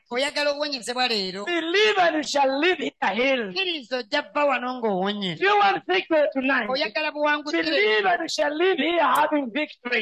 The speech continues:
Speaker 1: Kkiriza ojja bba wano ng'oli
Speaker 2: Do you want
Speaker 1: muwanguzi.
Speaker 2: the Holy Ghost tonight?
Speaker 1: Oyagala Omwoyo Omutukuvu leero?
Speaker 2: Believe you shall have him.
Speaker 1: Kkiriza ojja mufuna.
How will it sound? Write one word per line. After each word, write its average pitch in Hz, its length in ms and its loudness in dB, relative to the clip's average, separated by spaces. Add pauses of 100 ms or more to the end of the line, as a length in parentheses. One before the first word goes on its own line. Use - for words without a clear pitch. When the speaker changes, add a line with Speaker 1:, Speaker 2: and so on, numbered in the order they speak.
(120)
Speaker 1:
Kkiriza 254 140 -10
ojja 277 240 -4
bba 294 200 -2
wano 247 340 -2
ng'oli 214 280 -2
Speaker 2:
Do 247 80 -4
you - 20 0
want 370 200 6
Speaker 1:
muwanguzi. 403 260 6
Speaker 2:
the 302 280 4
Holy 370 220 4
Ghost 381 360 2
tonight? 277 420 0
Speaker 1:
Oyagala 302 340 0
Omwoyo 294 180 0
Omutukuvu 269 420 -4
leero? 247 300 -2
Speaker 2:
Believe 415 320 2
you 339 160 2
shall 285 240 0
have 269 400 2
him. 277 500 0
Speaker 1:
Kkiriza 285 380 -2
ojja 226 260 0
mufuna. 220 640 -2